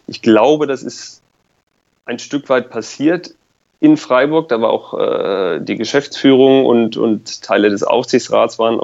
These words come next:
waren auf der Tribüne und haben das gesehen, wie sich dann, äh, allen voran Ro-, Ricardo Rodriguez und Luis Gustavo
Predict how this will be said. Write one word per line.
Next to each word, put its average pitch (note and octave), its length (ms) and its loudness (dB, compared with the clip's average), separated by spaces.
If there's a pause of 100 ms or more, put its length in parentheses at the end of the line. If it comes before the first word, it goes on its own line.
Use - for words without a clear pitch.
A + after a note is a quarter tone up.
waren G#2+ 160 0
auf - 160 -6
der A#2 100 -4
Tribüne A#2 420 -2
und A2+ 120 0
haben A2 180 0
das - 220 -6
gesehen, A#2 400 2
wie A2 80 -4
sich A2 180 -4
dann, A2 240 2 (520)
äh, - 80 2
allen A2 760 2
voran A2 280 2
Ro-, A2 220 -4
Ricardo A2 520 -2
Rodriguez A2 480 -2
und A2 80 0
Luis A2+ 200 0
Gustavo A#2+ 640 2